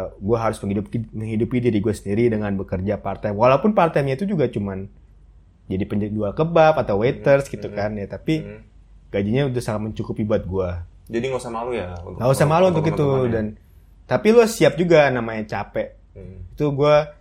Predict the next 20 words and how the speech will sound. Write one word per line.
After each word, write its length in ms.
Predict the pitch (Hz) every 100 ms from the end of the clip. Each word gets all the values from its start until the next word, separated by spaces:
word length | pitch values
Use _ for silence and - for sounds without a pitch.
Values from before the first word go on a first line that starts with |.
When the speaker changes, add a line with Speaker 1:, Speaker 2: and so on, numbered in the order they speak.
| - - _
Speaker 1:
survive 500 | - - - 110 123 113
sana 200 | 127 143
sangat 300 | 135 113 113
capek, 380 | 107 104 143 139
terutama 460 | 127 113 113 127 127 _ _
dalam 300 | - 107 107
hal 160 | 110 123
kerja. 420 | - 110 113 92 - - - - -
Karena 200 | - 101
kan 100 | 110 127
gue 100 | 131
kuliah 220 | 110 120
kerja, 200 | - 110
kuliah 180 | 110 110
kerja 260 | 107 107 104
kan. 140 | 95 95
Speaker 2:
Hmm. 260 | 104 101 117
Speaker 1:
Itu 140 | 139
gue 180 | 139 135
kerja 200 | 139 127